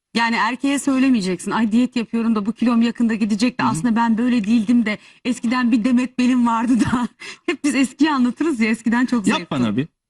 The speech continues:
Speaker 2: Yap bana bir. Bu muhabbeti yap. İlk görüşmedeyiz. Yap bana bu muhabbeti bir yap. Bak, ben sana erkek beynini söyleyeceğim direkt.
Speaker 1: Ben şimdi bir şey yemeyeceğim.
Speaker 2: Hı hı.
Speaker 1: Neden? Çünkü ben dün diyete girdim.
Speaker 2: Hı hı.
Speaker 1: Hemen restorana gittiğimizde diyete gireriz zaten.
Speaker 2: Hı hı.
Speaker 1: Bir şey yemeyeceğim şimdi.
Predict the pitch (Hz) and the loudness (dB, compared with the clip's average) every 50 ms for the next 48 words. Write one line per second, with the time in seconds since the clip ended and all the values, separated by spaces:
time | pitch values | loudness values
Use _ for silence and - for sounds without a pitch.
0 | _ _ _ 240 302 320 - - - 170 131 117 117 139 180 262 311 302 285 262 | _ _ _ -4 -2 -2 -2 -4 -4 -2 0 0 0 0 0 0 0 0 0 2
1 | 240 254 220 - 254 190 202 277 269 - - 214 180 156 151 - 143 131 131 120 | 2 0 0 0 -4 -2 -2 -2 -2 -2 -2 -2 -2 -4 -4 -4 -4 -2 -2 -2
2 | 110 - - 247 262 262 - - 208 208 208 208 202 190 180 175 - - 185 170 | -2 -2 -4 -6 -6 -6 -6 -4 -4 -2 0 0 0 0 0 -2 -4 -2 -2 -2
3 | 143 135 - _ _ - 180 175 - 233 226 214 220 214 226 220 269 254 220 233 | -2 -2 -6 _ _ -8 -6 -4 -2 -2 -2 0 0 0 0 0 0 0 2 2
4 | 226 220 220 208 - 214 196 185 185 180 165 139 113 113 - - 240 233 247 233 | 2 2 0 0 0 -2 -2 0 -2 -2 -2 -4 -4 -6 -4 -2 -2 -2 -2 -2
5 | - 277 262 247 262 - - 294 277 262 277 294 302 285 247 185 - 226 247 294 | 0 0 2 2 2 2 2 2 2 4 4 2 2 2 0 -2 -2 -4 -4 -4
6 | 381 - - 151 147 170 185 269 311 349 339 - - - 226 247 254 254 247 220 | -6 -8 -6 -4 -2 0 0 0 0 -2 -4 -6 -8 -6 -4 -2 0 0 0 2
7 | 254 254 233 190 220 247 262 247 - 302 262 220 233 208 180 170 208 269 339 - | 2 0 2 2 2 2 2 2 0 -2 0 0 0 -2 -2 -2 -4 -4 -4 -6
8 | - _ _ 180 160 160 - 220 220 226 247 226 233 233 - - 247 226 247 247 | -10 _ _ -4 -2 0 0 0 0 0 -2 -2 -4 -4 -6 -6 -4 0 0 0
9 | 254 233 240 - - - 240 233 247 247 240 254 196 226 233 226 - 233 214 180 | 2 0 -2 -2 0 0 2 2 2 2 2 2 2 0 0 0 -2 -6 -6 -4
10 | 190 190 185 175 185 160 160 190 180 180 160 294 330 294 262 - - - 269 277 | -2 -2 -2 -2 -4 -6 -6 -6 -6 -4 -2 0 0 2 0 0 0 0 2 2
11 | 285 262 240 196 - 208 190 190 190 - 247 254 269 381 | 2 2 0 -2 -4 -6 -6 -6 -8 -4 -2 -2 -2 -2